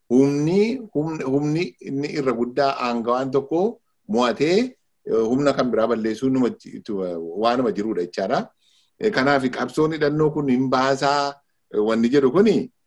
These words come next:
ani natti mul'atu. Eh, eessa dhaabattee loltaa, maaliin loltaa, eessatti hirkattee loltaa,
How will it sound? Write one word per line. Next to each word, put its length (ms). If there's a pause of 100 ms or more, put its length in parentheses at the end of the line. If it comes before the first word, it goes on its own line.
(240)
ani 300
natti 260
mul'atu. 380 (500)
Eh, 440
eessa 160
dhaabattee 420
loltaa, 400
maaliin 400
loltaa, 380
eessatti 400
hirkattee 360
loltaa, 420